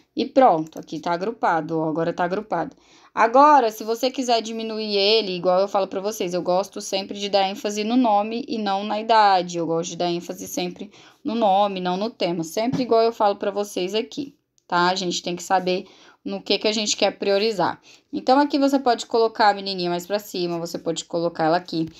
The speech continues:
A minha intenção aqui é fazer ela três D. Então, o que que eu vou fazer? Eu vou clicar no positivo com o xizinho, eu vou agrupar esses dois aqui, ó, que são esses dois aqui. Clicando aqui e aqui,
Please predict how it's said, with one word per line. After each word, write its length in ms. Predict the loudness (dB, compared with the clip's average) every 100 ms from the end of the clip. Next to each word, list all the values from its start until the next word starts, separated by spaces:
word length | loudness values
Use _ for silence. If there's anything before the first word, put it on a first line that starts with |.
| -18 -8
A 100 | 0
minha 180 | 4 4
intenção 400 | 2 0 0 -2
aqui 220 | -2 -2
é 40 | -2
fazer 300 | -2 0 2
ela 200 | 2 2
três 420 | 0 2 2 0
D. 360 | 0 0 -2 -6
Então, 240 | -6 -4
o 20 |
que 140 | -4 -2
que 80 | 0
eu 80 |
vou 160 | 2 2
fazer? 520 | 2 0 0 -2 -4 _ _ _ _ _ _ -10
Eu 120 | -4
vou 160 | -4
clicar 360 | -2 -2 2 2
no 160 | 0 -6
positivo 600 | -6 -6 -6 -6 -6 -4
com 140 | -2
o 60 | -2
xizinho, 440 | -4 -6 -4 -2
eu 80 | 2
vou 100 | 2
agrupar 500 | 4 2 4 4 4
esses 280 | 0 -6 0
dois 320 | 2 2 2
aqui, 400 | -2 -2 -4 -2
ó, 80 | -4
que 140 | -8
são 180 | -10 -10
esses 260 | -8 -8 -2
dois 240 | 0 0
aqui. 480 | -2 -2 -4 -4 -6 -10 -20 _ _
Clicando 480 | -10 -2 0 0
aqui 380 | -2 -4 -6 -2
e 60 | 0
aqui, 520 | -2 -6 -8 -8 -10